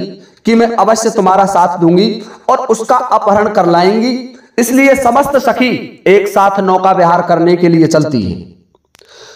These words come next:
तो अभिनंदन की पुत्री चित्ररेखा इंदल का हरण करने के लिए अपनी सखी नटनी को साथ लेकर के नौका विहार करने के लिए माता गंगा के तट पर आ गई और इंतजार कर रही है इंदल का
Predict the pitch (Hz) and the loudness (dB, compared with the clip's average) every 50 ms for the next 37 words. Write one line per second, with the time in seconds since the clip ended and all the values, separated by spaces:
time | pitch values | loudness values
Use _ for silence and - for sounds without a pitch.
0 | - _ _ _ - 302 294 277 247 196 - - - - - 185 202 226 254 269 | -20 _ _ _ 2 4 4 4 4 2 -2 -6 -10 -4 -2 0 0 0 0 0
1 | 262 262 262 269 254 254 269 262 208 262 233 226 233 233 254 247 262 254 240 233 | 0 0 0 0 -2 -2 -4 -4 -2 0 -2 -2 0 0 -2 -2 0 0 -2 0
2 | 240 247 247 220 202 208 208 208 214 214 247 254 247 - - - - - 226 240 | 2 2 2 4 4 2 2 2 2 2 0 0 -2 -6 -12 -10 -4 -2 0 0
3 | 247 247 240 277 285 302 285 311 311 294 240 208 233 240 247 247 240 240 214 214 | 2 2 2 2 0 0 2 2 2 2 2 0 -2 -2 -2 -2 0 0 0 0
4 | 208 208 214 202 208 202 190 185 180 180 175 185 185 196 220 208 220 226 - - | 2 2 2 2 2 2 2 2 2 2 4 4 4 4 4 2 0 -6 -10 -16
5 | - - _ _ _ _ - 185 196 - 208 214 220 220 202 214 - 180 180 185 | -20 -20 _ _ _ _ -4 -4 -4 -2 -4 -2 -2 -2 -2 -2 -2 -4 -2 -2
6 | 214 220 180 120 90 - - - - _ _ _ _ _ _ _ _ _ _ _ | -2 -2 -2 -4 -8 -12 -16 -20 -20 _ _ _ _ _ _ _ _ _ _ _
7 | _ _ _ _ _ _ 170 185 208 220 220 220 233 285 320 311 311 285 262 285 | _ _ _ _ _ _ 2 2 4 2 2 0 0 2 2 2 2 2 2 2
8 | 262 254 277 262 277 226 226 226 226 240 233 233 233 226 214 190 185 196 208 220 | 0 0 0 0 0 2 2 2 2 0 -2 0 0 0 0 2 2 2 0 2
9 | 214 226 196 180 190 180 175 180 185 214 226 214 208 214 190 190 196 202 208 202 | 2 0 0 2 2 0 2 2 2 2 2 0 0 0 -2 0 2 2 0 2
10 | 208 185 175 180 202 202 190 139 92 - - - - - - 156 175 185 175 196 | 2 0 2 2 2 2 0 0 0 -4 -8 -14 -10 -4 -2 0 0 0 0 -2
11 | 185 202 165 160 165 170 185 185 180 180 156 165 156 165 170 175 170 - 175 156 | 0 0 0 0 2 2 2 2 0 -2 -4 -4 -4 -4 -4 -2 -2 0 0 2
12 | 131 120 110 107 95 85 85 85 - - _ _ 214 254 262 262 262 262 285 302 | 2 0 -2 -2 -6 -8 -10 -14 -20 -20 _ _ 0 0 0 -2 -2 -2 -2 0
13 | 285 302 269 262 277 285 302 294 - 285 269 277 247 247 262 262 247 202 131 - | -2 0 0 2 2 2 2 2 2 0 2 2 2 2 2 2 2 2 0 0
14 | - - - - - 196 208 208 196 208 190 - - 131 | -4 -8 -6 -2 0 2 2 4 4 2 2 2 -2 -4